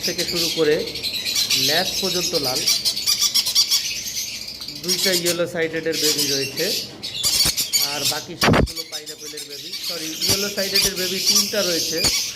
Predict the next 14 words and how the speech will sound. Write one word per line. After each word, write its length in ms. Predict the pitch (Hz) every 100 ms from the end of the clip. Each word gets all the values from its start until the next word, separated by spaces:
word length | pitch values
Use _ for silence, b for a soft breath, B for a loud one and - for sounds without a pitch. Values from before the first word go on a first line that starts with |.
| - - - - - - - - - - - - - - - - -
আসলে 320 | 143 156 170 175
ওরা 240 | 175 180
হাত 240 | 156 156 156
দেওয়ার 180 | 185 185
সাথে 260 | 185 185 -
সাথে 240 | 180 175
দেখেন 220 | 156 156 151 190
সবগুলো 400 | 175 - 175 156
হাতের 200 | 151 151
সামনে 380 | - - 143
চলে 180 | 151 139
আসে 160 | 131 147
খাওয়ার 320 | - 143 143
জন্য। 300 | 139 123